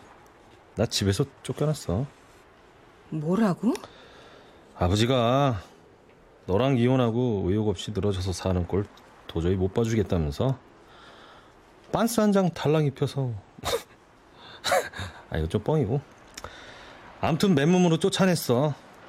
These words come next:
Speaker 1: 뭐, 갈 데도 없고. 네 생각도 나고.
Speaker 2: 내 생각이 왜 나?
Speaker 1: 아, 아무튼 뭐, 그냥 그거는, 어? 아, 지금은 타이밍이 아니니까 패스하고. 어, 그래서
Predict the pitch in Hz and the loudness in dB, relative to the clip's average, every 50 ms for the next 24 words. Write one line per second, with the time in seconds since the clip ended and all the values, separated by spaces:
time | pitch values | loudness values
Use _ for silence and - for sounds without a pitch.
0 | - - - - - - - - - 87 85 - - - 185 190 - 226 202 165 | -20 -20 -20 -20 -20 -20 -14 -10 -10 -8 -8 -6 -4 -4 -4 0 0 0 2 2
1 | 110 85 - - - 92 82 73 - - - - - - - - - - - - | 0 -2 -4 -6 -8 -8 -8 -8 -8 -14 -18 -20 -20 -20 -20 -20 -20 -20 -20 -20
2 | - - - - - - - - - - 143 131 151 170 165 151 - - - - | -20 -20 -20 -20 -20 -20 -20 -20 -18 -12 -4 0 2 2 2 2 0 -4 -8 -6
3 | - 160 156 160 - - - 139 110 87 82 76 71 69 69 - - - - - | -2 -2 -2 -2 -2 -2 -2 0 0 0 0 -2 -6 -8 -10 -14 -18 -20 -20 -20
4 | - - - - - - 156 185 214 214 302 320 262 247 226 180 165 147 151 160 | -20 -20 -20 -14 -8 -4 -2 0 0 2 2 2 4 2 2 2 0 2 2 2
5 | 185 208 220 208 165 180 277 349 - - - - - - 156 - - - - - | 2 2 2 2 2 2 0 -2 -6 -12 -18 -10 -4 -4 -4 -4 -4 -8 -16 -20
6 | - - - - - 135 160 147 - 185 180 131 123 143 123 104 - 113 117 98 | -18 -16 -10 -6 -2 -2 -2 0 2 0 2 2 2 0 0 -2 -4 -6 -6 -6
7 | 92 - - - - - - - - - - 123 107 104 101 85 82 - - 107 | -6 -10 -16 -20 -20 -20 -20 -16 -10 -2 0 0 2 2 0 -2 -4 -4 -2 -2
8 | 143 175 - - - - - - - - - - 151 160 - - 165 175 202 233 | 0 -2 -4 -8 -16 -20 -20 -20 -20 -6 -2 0 0 0 2 2 2 4 4 4
9 | 202 - - 214 220 226 226 233 214 135 127 143 156 151 143 214 220 196 170 127 | 2 0 0 0 2 4 4 4 4 4 4 2 2 2 4 4 4 4 4 2
10 | 95 - - - - - - 233 226 - 208 190 180 160 127 101 85 73 76 - | 0 -4 -8 -16 -8 -4 -4 -2 0 2 2 2 4 4 2 2 2 0 -4 -12
11 | - - - - - - - - - - - - - - - - - - - - | -20 -20 -20 -20 -20 -20 -18 -18 -16 -14 -12 -10 -10 -10 -10 -12 -14 -16 -18 -20
12 | - - - - - 110 123 127 123 123 120 117 117 113 113 107 107 98 87 - | -20 -20 -10 -4 -2 0 2 2 2 2 0 0 -2 -2 -4 -4 -6 -8 -10 -12
13 | - - - - - - - 123 127 117 127 139 135 131 127 123 117 110 | -14 -16 -18 -18 -14 -4 0 0 2 2 4 4 4 4 4 2 2 -2